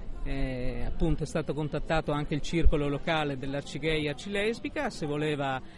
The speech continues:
aderire a questa manifestazione ovviamente la, l'adesione è stata immediata, con noi ci sono anche altre associazioni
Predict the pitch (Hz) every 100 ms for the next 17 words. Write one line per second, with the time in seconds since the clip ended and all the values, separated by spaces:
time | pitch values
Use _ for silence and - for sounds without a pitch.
0 | - - 143 151 160 165 147 151 160 147
1 | 151 160 156 156 - 160 139 127 135 131
2 | 143 156 147 147 131 127 123 139 139 143
3 | 165 151 143 156 170 170 208 233 269 -
4 | - 156 147 156 151 131 - - - -
5 | - 160 180 165 156 160 160 151 143 151
6 | 156 147 135 135 143 - 165 233 - 247
7 | 233 247 269 311